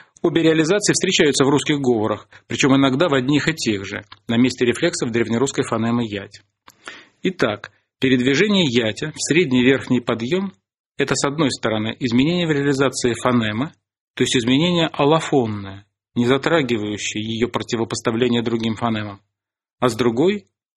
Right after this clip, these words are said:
это было изменение в системе дифференциальных признаков, что, конечно, уже очень существенно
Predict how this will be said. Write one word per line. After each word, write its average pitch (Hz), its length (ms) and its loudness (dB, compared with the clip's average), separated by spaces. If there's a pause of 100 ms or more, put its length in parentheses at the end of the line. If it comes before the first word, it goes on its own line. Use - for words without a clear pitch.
(540)
это 143 160 -2
было 202 240 0
изменение 143 540 2
в 160 100 -8
системе 139 520 0
дифференциальных 131 960 0
признаков, 101 600 -6 (380)
что, - 160 -4
конечно, 147 380 0
уже 127 220 2 (100)
очень 139 260 2
существенно 123 840 -2